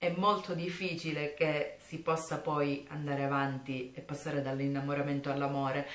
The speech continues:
E credo che sia il motivo fondamentale per cui ormai tutte le coppie ad un certo punto saltano, perché si arriva a quel punto in cui il friccicore iniziale comincia a finire, eh, a quel punto in cui si cominciano a vedere i difetti dell'altro,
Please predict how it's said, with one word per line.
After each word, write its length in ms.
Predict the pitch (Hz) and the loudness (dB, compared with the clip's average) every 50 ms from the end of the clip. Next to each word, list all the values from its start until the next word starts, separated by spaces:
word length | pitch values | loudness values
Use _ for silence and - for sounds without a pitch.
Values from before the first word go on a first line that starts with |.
| - - - - - - | -8 -8 -8 -6 4 6
E 120 | 240 - | 6 6
credo 260 | - 330 339 311 285 | 6 6 4 4 4
che 100 | 254 254 | 4 6
sia 140 | 247 269 262 | 6 6 6
il 80 | 240 226 | 6 6
motivo 540 | 226 233 226 247 240 208 208 202 196 196 | 4 4 4 4 4 4 6 6 4 4
fondamentale 600 | 190 214 214 208 208 214 214 214 214 233 233 208 202 | 2 2 2 2 2 2 2 4 6 6 8 8 6
per 220 | 175 180 180 - | 4 2 2 0
cui 840 | - 196 190 185 175 170 170 170 165 165 160 160 160 156 156 156 151 | 0 2 2 2 2 2 2 2 2 2 2 2 2 2 2 2 4
ormai 580 | 151 160 185 170 185 175 175 170 160 160 - | 4 2 2 4 6 8 8 8 6 4 0
tutte 260 | - 165 - - - | -4 -6 -6 -4 -2
le 120 | - 143 139 | 0 0 2
coppie 640 | - 151 147 143 - - - 151 135 131 135 139 - | 4 4 4 4 2 -2 -4 -2 -2 0 -2 -2 -4
ad 120 | 147 143 | -4 -2
un 160 | 139 139 147 - | -2 -2 -2 -4
certo 300 | 135 139 - - - 139 | -6 -10 -10 -10 -12 -12
punto 420 | - - 127 131 127 - 120 120 | -10 -8 -8 -6 -6 -4 -6 -4
saltano, 720 | - - - - - - - - - - - - - - - - - - - - - - | 0 2 2 2 0 -2 -4 -4 -4 -4 -4 -4 -8 -12 -14 -16 -14 -14 -12 -12 -14 -6
perché 260 | - - 196 196 214 214 | -2 -2 2 4 4 6
si 140 | 214 247 | 6 6
arriva 280 | 233 233 254 262 262 285 | 6 6 6 8 8 8
a 80 | - - | 8 8
quel 180 | 233 233 226 226 | 6 4 4 4
punto 320 | - 302 311 311 - 240 | 2 0 0 0 2 2
in 180 | 202 190 190 - | 2 2 0 0
cui 720 | - 185 185 165 165 160 156 147 147 139 - - - - _ _ | 2 2 4 4 4 4 4 2 2 0 -2 -6 -14 -20 _ _
il 160 | - 208 214 | -2 -2 0
friccicore 680 | 214 - 247 240 - - 262 254 254 277 277 277 262 | 0 0 -2 0 2 4 4 6 8 10 10 10 10
iniziale 840 | 226 208 202 208 202 - - - 226 202 185 165 151 147 156 156 151 | 8 6 4 2 4 4 6 8 10 10 10 10 10 8 6 2 0
comincia 400 | - 160 156 165 170 170 165 170 | 0 0 0 0 0 0 0 0
a 40 | 165 | 0
finire, 840 | - - - 165 156 160 160 151 139 147 147 156 208 240 - - - - - - - - - - - - - | 0 -2 -4 -4 -4 -2 -2 0 2 4 4 4 4 2 0 -4 -10 -14 -16 -16 -16 -16 -16 -16 -18 -4 6
eh, 300 | - 165 170 170 165 165 | 12 12 12 12 12 12
a 140 | 160 160 165 | 12 12 10
quel 160 | - 233 220 220 | 8 6 4 4
punto 340 | - 269 269 277 277 262 | 4 4 4 4 6 4
in 180 | 233 226 220 220 | 4 4 2 0
cui 720 | 233 233 233 233 226 220 208 202 202 196 190 185 - - | -2 -2 0 2 2 4 4 2 2 0 -2 -4 -4 -2
si 220 | - - - 247 240 | 0 0 0 2 4
cominciano 480 | - 233 214 220 226 220 220 202 190 | 4 4 4 4 2 0 0 0 0
a 60 | 196 185 | 0 0
vedere 340 | 190 196 185 190 185 185 | 0 0 2 2 2 2
i 40 | 185 | 2
difetti 460 | 170 185 185 196 202 196 - - 208 | 0 -2 -2 -2 -4 -4 -4 -4 0
dell'altro, 1120 | 170 185 185 185 185 185 170 160 160 165 165 165 - - 202 202 220 240 240 - - - | 2 4 4 6 8 8 8 6 6 4 0 -2 -4 -4 0 2 2 2 0 -2 -8 -14